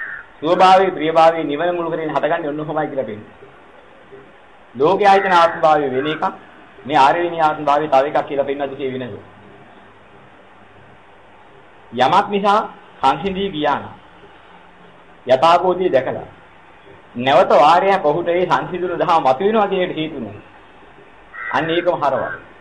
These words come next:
මෙන්න මේකටම කියන්න පුළුවන් මාත්‍රයක හරි ආත්මභාවයක් වෙනවා නම් ඔන්න ඕක ලැබුව කෙනාට ආත්මභාවයක් ලැබුවා කිය හැකියි. මොකද හේතුව?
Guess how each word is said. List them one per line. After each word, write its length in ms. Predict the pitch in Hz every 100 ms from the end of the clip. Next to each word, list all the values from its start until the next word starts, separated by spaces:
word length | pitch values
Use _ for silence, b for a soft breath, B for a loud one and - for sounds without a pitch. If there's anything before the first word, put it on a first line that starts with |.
| - - - - -
මෙන්න 200 | 131 170
මේකටම 440 | 143 165 170 165
කියන්න 240 | 160 156 151
පුළුවන් 320 | 143 147 - - - - - - -
මාත්‍රයක 500 | 127 175 214 190 175
හරි 180 | 165 143
ආත්මභාවයක් 640 | 139 165 196 180 180 165
වෙනවා 160 | 165 151
නම් 120 | 147
ඔන්න 120 | 143
ඕක 140 | 175 180
ලැබුව 240 | 170 160
කෙනාට 200 | 156 151
ආත්මභාවයක් 520 | 139 143 139 131 131
ලැබුවා 260 | 131 120 110
කිය 140 | 107
හැකියි. 260 | 90 90 - - - -
මොකද 220 | 123 151
හේතුව? 320 | 135 139 143